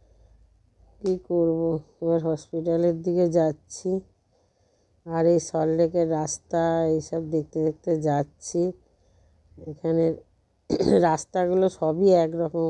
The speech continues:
আমি তো চিনতেই পারি না। আমার মাথা গুলিয়ে যায় সল্টলেকে গেলে। সব রাস্তাগুলোই প্রায় একই ধরনের। অনেকবার যাওয়ার পরে তারপরে চেনা যাবে, সল্টলেকের রাস্তাগুলো এমনই।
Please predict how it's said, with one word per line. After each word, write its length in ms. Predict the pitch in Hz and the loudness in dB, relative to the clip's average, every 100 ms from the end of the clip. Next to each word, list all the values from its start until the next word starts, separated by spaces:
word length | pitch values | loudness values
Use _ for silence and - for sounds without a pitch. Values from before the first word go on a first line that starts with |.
| 170 165 | -2 -4
আমি 160 | 175 | -4
তো 100 | 185 | -4
চিনতেই 580 | 190 - 165 160 180 190 | -6 -2 0 0 0 -2
পারি 300 | 190 185 175 | -2 -2 0
না। 140 | 175 180 _ _ _ _ _ _ _ - | -2 -6 _ _ _ _ _ _ _ -10
আমার 240 | 160 170 | -4 0
মাথা 460 | 170 156 151 - 170 | 0 0 -4 -2 -2
গুলিয়ে 480 | 160 160 170 175 170 | 0 0 2 2 2
যায় 220 | 165 170 | 2 0
সল্টলেকে 640 | - 151 160 165 160 170 160 | -2 -2 0 -2 -2 -4 -2
গেলে। 320 | 160 165 190 | -2 0 -2
সব 280 | - 165 160 | -4 -6 -2
রাস্তাগুলোই 760 | 156 151 - 170 165 175 190 | -4 -4 -2 -2 2 2 2
প্রায় 320 | - 175 175 | 0 0 2
একই 360 | 165 160 - 175 | 2 0 -2 -6
ধরনের। 520 | 151 156 156 160 185 - - - - - - - - - _ _ _ _ _ _ - | -2 -2 -2 -4 -6 -10 -20 -20 -20 -20 -20 -20 -20 -20 _ _ _ _ _ _ -6
অনেকবার 540 | 175 185 180 190 190 | 0 2 4 4 2
যাওয়ার 400 | 170 170 170 180 | 2 0 2 0
পরে 400 | 175 - 180 196 | -2 -2 0 0
তারপরে 420 | 208 180 170 175 175 | 0 -4 -4 -4 -4
চেনা 400 | - 160 160 160 | -2 0 0 0
যাবে, 220 | 156 160 | 0 -2
সল্টলেকের 560 | - 151 160 165 170 160 | -4 -4 -2 0 0 0
রাস্তাগুলো 580 | 156 - 165 160 165 | -2 -6 -4 0 0
এমনই। 440 | 160 151 156 156 | 0 -2 -2 -4